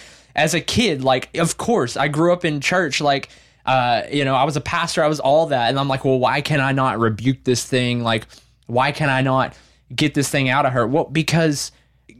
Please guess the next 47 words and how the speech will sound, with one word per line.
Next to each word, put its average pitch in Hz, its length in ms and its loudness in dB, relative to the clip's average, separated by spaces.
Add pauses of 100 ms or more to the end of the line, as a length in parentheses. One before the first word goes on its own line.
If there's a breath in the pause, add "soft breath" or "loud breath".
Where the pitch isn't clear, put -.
(180)
God 165 360 0
isn't 165 380 0
waiting 143 440 2
on 123 240 0
my 113 300 0
permission 113 920 -2 (360)
to - 120 -2
do 160 280 2
that. 110 320 0
She 190 400 0
has 147 400 -4
that 131 240 0
control, 156 640 0
and 131 140 -2
we 131 120 2
can 143 80 -2
call 131 200 2
it - 80 -4
free 131 200 0
will, 131 280 2
or 123 200 2
maybe 123 460 -2 (500 soft breath)
because 123 500 0
she's 135 520 -2 (320)
God 113 320 2
over 117 220 0
her 123 140 0
life 107 400 -2
in, 147 140 0
in, 143 220 -2
in 143 100 -2
a, 156 220 0
as, 147 260 -2
you 160 140 0
know, 156 100 4
a - 40 4
little 160 180 2
bit 156 140 2
of 156 100 0
an 151 120 -2
instance 165 460 0
there. 180 220 0
Like, 127 220 0
God 147 380 2
gave 165 320 0
her 123 260 2
that 117 360 0